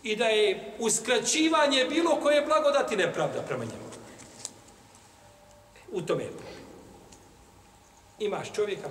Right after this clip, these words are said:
koji redovno živi u Australiji i redovno ti šalje svaki mjesec po tristo maraka. Nešto si mu se dopao i on tebi pomaže redovno.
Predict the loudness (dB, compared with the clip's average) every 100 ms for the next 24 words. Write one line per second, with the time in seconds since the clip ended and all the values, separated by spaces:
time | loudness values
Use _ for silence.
0 | -10 -8 -4 0 0 -2 -8 -10 -10 -10
1 | -10 -8 -8 -8 -16 -20 -20 -20 -20 -16
2 | -6 -2 -2 -4 -8 -12 -8 -6 -6 -8
3 | -10 -12 -10 -10 -10 -14 -14 -14 -14 -18
4 | -20 -20 -20 -20 -20 -20 -20 -20 -20 -20
5 | -14 -14 -14 -16 -14 -14 -10 -12 -6 -8
6 | -8 -14 -20 -20 -20 -20 -16 -14 -12 -6
7 | -6 -4 -8 -8 -8 -6 -6 -8 -10 -14
8 | -16